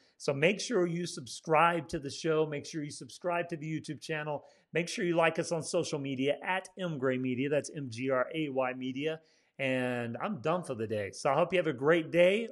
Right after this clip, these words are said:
or evening or whenever you're listening to this. A lot of people told me they listen when they drive. So I hope you have a great drive if you're doing that. And, uh, we'll talk to you soon. We'll be back next week with another episode of The Mitch Gray Show. Have a great day, friends.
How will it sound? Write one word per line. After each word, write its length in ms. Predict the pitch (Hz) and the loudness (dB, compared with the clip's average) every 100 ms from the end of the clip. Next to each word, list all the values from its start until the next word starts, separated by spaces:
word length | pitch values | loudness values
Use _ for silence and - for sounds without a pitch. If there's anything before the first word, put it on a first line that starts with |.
| - | -2
or 200 | 143 143 | -2 -2
evening 480 | 180 180 175 220 214 | -6 -6 -4 -4 -2
or 160 | 156 135 | 0 0
whenever 320 | 160 175 165 | 0 0 0
you're 160 | 165 | 0
listening 320 | 165 170 208 165 | -2 -4 -8 -4
to 60 | |
this. 260 | 165 190 185 | -2 -2 -4
A 40 | 127 | -2
lot 180 | 160 | -2
of 80 | 233 | -2
people 160 | 226 247 | -6 -8
told 180 | - 208 | -4 -4
me 80 | |
they 140 | 196 165 | 0 -2
listen 300 | 165 175 165 | -2 -10 -12
when 100 | 143 | -8
they 140 | 120 | -8
drive. 460 | 107 120 120 214 262 _ _ _ | -6 -2 0 -2 -6 _ _ _
So 100 | - | 2
I 40 | 254 | 4
hope 120 | 285 | 4
you 80 | 302 | 0
have 80 | |
a 60 | 302 | -4
great 240 | 311 311 | -2 -2
drive 340 | 180 269 269 175 | 0 0 0 -4
if 140 | - | -6
you're 100 | 151 | -6
doing 260 | 135 131 120 | -4 -4 -4
that. 260 | 117 92 - - - - 151 | -6 -6 -12 -20 -20 -6 4
And, 300 | 147 147 139 | 4 6 8
uh, 200 | 143 143 | 10 10
we'll 100 | 170 | 8
talk 220 | 208 190 | 6 4
to 80 | 208 | 2
you 60 | 180 | -4
soon. 360 | - 190 160 | -2 -2 0
We'll 100 | 151 | 0
be 100 | 160 | 0
back 220 | 175 180 | 2 2
next 320 | 180 185 180 156 | 2 -2 -2 -2
week 220 | 143 143 | -2 0
with 100 | 123 | -2
another 380 | 127 151 165 180 | 0 0 0 -2
episode 380 | 160 156 160 147 | -6 -4 -2 -2
of 80 | |
The 80 | 139 | -4
Mitch 200 | 156 151 | -8 -8
Gray 200 | 160 143 | -6 -6
Show. 340 | - 135 113 107 | -6 -6 -4 0
Have 160 | 135 | -2
a 60 | 151 | 0
great 180 | 170 156 | 0 0
day, 120 | 165 | -2
friends. 560 | - 143 135 131 - | -4 -12 -12 -16 -20